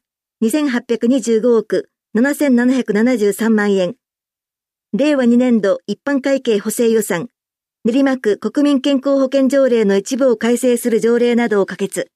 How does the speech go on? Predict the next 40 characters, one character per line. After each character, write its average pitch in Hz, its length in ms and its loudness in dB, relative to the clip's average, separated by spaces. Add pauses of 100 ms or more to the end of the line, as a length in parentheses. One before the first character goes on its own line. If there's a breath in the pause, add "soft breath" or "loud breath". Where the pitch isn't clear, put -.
(1000)
令 285 240 2
和 262 100 0
三 240 300 2
年 214 280 0
第 269 220 0
一 - 100 -4
回 220 160 0
定 240 200 0
例 233 160 2
会 202 180 0
は、 196 180 0 (480)
二 214 120 2
月 285 260 -2
四 254 80 0
日 254 180 -4
か 220 120 -2
ら 214 120 -2 (240)
三 294 240 -2
月 254 220 -2
十 247 200 2
二 269 120 2
日 277 180 0
ま 220 120 2
で 214 100 0
の 196 160 0 (320)
三 285 280 0
十 233 180 2
七 233 240 0
日 285 160 -2
間 226 180 0
の 196 80 0
会 226 220 -2
期 196 120 -4
で 190 180 0
開 208 180 -2
催 202 160 -2
し 196 120 -6
ま 190 120 -2
し - 100 -8
た。 - 140 -8